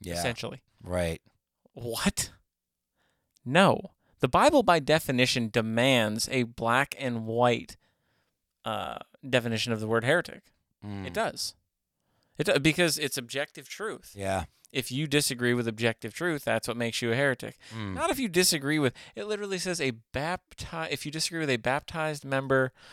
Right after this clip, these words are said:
Speaker 2: of the Roman Catholic Church. What?
Speaker 1: Mm.
Speaker 2: <laughs> What? Where did Webster's pull that from?
Speaker 1: Right, sure.
Speaker 2: Uh, it was upda-, I think it was updated in twenty twenty-two last time I looked at it. I was, this is one of the things I laugh at, you know?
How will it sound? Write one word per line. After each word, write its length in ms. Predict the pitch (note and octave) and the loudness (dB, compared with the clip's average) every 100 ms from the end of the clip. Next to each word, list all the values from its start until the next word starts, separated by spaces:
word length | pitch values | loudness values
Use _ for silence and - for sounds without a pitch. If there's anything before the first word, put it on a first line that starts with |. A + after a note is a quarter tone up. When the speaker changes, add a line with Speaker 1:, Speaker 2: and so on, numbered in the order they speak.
| - - | -20 -10
Speaker 2:
of 140 | A2+ | -4
the 80 | A#2 | 2
Roman 280 | A#2+ A#2+ A2+ | 2 2 -2
Catholic 320 | A#2 - A2+ | -4 -6 -10
Church. 380 | A#2 - - - _ _ _ | -10 -10 -14 -18 _ _ _
What? 520 | E3 F#3+ G4+ A4 - - _ _ _ _ _ _ _ _ - | -4 8 12 12 8 -10 _ _ _ _ _ _ _ _ -14
Speaker 1:
Mm. 320 | E2+ F2 E2 - | -12 -8 -10 -12
Speaker 2:
<laughs> 40 | - - - - - C#4+ _ | -18 0 2 4 0 -8 _
What? 180 | F#4 - _ - - - | 2 2 _ -18 -16 -16
Where 320 | C4 D4 F#4+ G4+ | -4 2 4 4
did 200 | E4+ F4 | 2 8
Webster's 440 | D#4+ - D4+ D#4+ | 8 8 2 0
pull 240 | - E4 | 2 2
that 260 | E4 F4 E4+ | 8 8 8
from? 320 | - E3+ A#2+ | 8 8 8
Speaker 1:
Right, 320 | G#2 A2 A2 - | 4 0 0 -2
sure. 420 | - A2 A2 F#2+ _ _ | 0 2 2 0 _ _
Speaker 2:
Uh, 100 | - - _ _ - | -20 -20 _ _ -6
it 120 | G3 | -4
was 120 | F#3+ | 0
upda-, 260 | B3 B3+ A3+ | -2 0 0
I 120 | A3 | 2
think 140 | C4+ | 0
it 20 | |
was 100 | A3+ | 0
updated 380 | G#3 G3+ F#3+ F3+ | 0 0 -2 0
in 100 | C#3 | -4
twenty 300 | - D#3+ D#3 | -4 -2 -2
twenty-two 400 | D#3 C#3+ B2 B2 | 0 -2 0 2
last 160 | A2+ A2 | 2 2
time 140 | A#2+ | 0
I 20 | A2+ | 0
looked 220 | A2+ A2+ | 0 0
at 100 | A2 | 2
it. 20 | |
I 120 | C3 | 4
was, 260 | C3+ A2+ A2 - - - - | 2 0 -6 -10 -20 -20 -10
this 180 | D#4+ F#4+ | -6 -4
is 80 | A#3+ | -2
one 140 | A#3 | 0
of 80 | G#3+ | 0
the 40 | F3+ | 0
things 240 | F3+ D3+ | 0 4
I 100 | B2+ | 4
laugh 380 | A2+ A2+ A#2 - | 6 4 4 2
at, 220 | A#2 A#2+ | 0 0
you 80 | A#2+ | 0
know? 240 | A#2 C3 | 0 -2